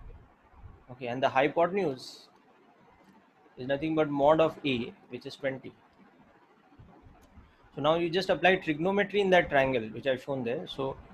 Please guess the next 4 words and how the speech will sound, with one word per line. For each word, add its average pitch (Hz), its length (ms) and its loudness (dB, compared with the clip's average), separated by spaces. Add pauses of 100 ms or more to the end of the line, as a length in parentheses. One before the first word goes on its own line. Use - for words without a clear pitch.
(720)
sine 190 720 0 (520)
alpha 135 560 0 (120)
is 135 200 -4
perpendicular 156 1000 0